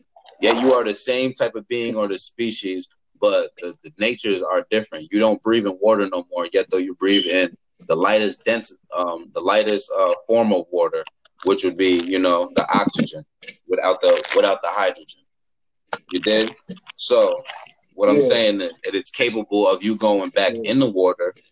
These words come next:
Speaker 1: and breathing, which you can go back into the, your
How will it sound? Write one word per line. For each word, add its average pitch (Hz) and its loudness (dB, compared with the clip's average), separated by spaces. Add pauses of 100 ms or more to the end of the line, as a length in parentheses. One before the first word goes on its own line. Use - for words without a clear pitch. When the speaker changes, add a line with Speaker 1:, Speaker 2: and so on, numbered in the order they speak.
(140)
Speaker 1:
and 90 -2
breathing, 101 2 (300)
which 98 0
you 110 2
can 101 0
go 101 2
back 101 0
into 98 -8
the, 90 -2 (100)
your 95 2